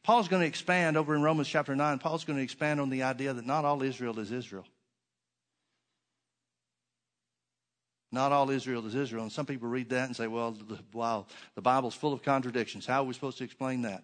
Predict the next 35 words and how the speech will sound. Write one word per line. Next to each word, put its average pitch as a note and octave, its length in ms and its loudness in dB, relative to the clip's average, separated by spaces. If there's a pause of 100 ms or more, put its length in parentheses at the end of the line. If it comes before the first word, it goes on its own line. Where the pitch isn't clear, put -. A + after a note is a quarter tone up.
(360)
Well, C3+ 100 -2
you C3 100 2
explain D#3+ 400 0
that A#2+ 260 2
because A#2+ 400 -2 (560)
Israel, C3 540 4
the A#2 120 -4
seed D#3 240 0
of B2 100 0
Abraham, A2+ 500 0
are A2 80 -2
not C#3+ 320 2
those A#2 260 -2
that G#2+ 120 -4
are F#2+ 60 -6
circumcised G#2 760 -4
in G#2 80 -8
the F#2 80 -12
flesh. - 460 -4 (300)
The - 60 -14
seed D3+ 160 0
of A#2+ 80 0
Abraham A#2+ 400 0
are G#2+ 60 -2
those A#2 240 0
that G2 120 -4
believe A2+ 280 -2
like G#2 180 -4
Abraham G#2 440 -6
did A#2+ 380 -4 (680)
in G2+ 80 -8
the G2 60 -8
promises F#2+ 480 -4
of F#2+ 140 -18
God. G#2+ 280 -8